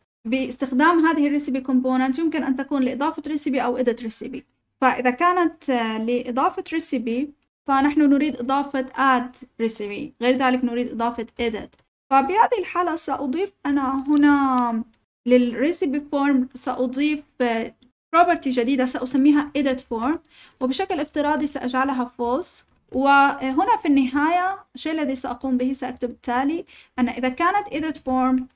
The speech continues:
فأنا أريد عرض نص، آه، ال edit، أن edit form، فلذلك أريد أن أعرض recipe submit add وأحذف هذا.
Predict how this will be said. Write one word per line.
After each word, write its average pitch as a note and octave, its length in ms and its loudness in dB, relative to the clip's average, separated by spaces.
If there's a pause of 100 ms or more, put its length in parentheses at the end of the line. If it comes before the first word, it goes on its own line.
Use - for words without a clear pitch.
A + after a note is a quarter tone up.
(300)
فأنا D4 260 4
أريد D4 260 0
عرض C4 400 0 (440)
نص، C#4 600 2 (340)
آه، A3 540 -6 (480)
ال A#3+ 240 -2 (100)
edit، C#4+ 360 0 (360)
أن A3 140 0
edit C4 320 0
form، C#4+ 340 -4 (460)
فلذلك D4+ 640 -2
أريد C#4 200 -2
أن B3 200 -2
أعرض B3 400 0
recipe A#3+ 880 -4 (520)
submit A3+ 460 -2
add E3+ 160 -10 (400)
وأحذف A#3 500 -2
هذا. G#3+ 100 -16